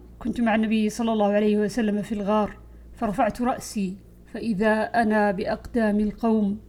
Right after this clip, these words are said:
فقلت: يا نبي الله، لو أن بعضهم طأطأ بصره رآنا. قال: اسكت يا أبا بكر، اثنان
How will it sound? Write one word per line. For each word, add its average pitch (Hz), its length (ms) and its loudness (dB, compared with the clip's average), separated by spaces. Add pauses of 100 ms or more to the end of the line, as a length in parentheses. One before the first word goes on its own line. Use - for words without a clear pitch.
(440)
فقلت: 254 400 -2
يا 254 180 6
نبي 240 320 4
الله، 220 420 2 (340)
لو 226 220 -2
أن 262 280 4
بعضهم 233 760 2
طأطأ - 600 0
بصره 262 680 2
رآنا. 262 640 2 (460)
قال: 220 320 2 (440)
اسكت - 480 -6
يا 226 260 -4
أبا 220 200 -4
بكر، - 420 -8 (380)
اثنان 226 680 2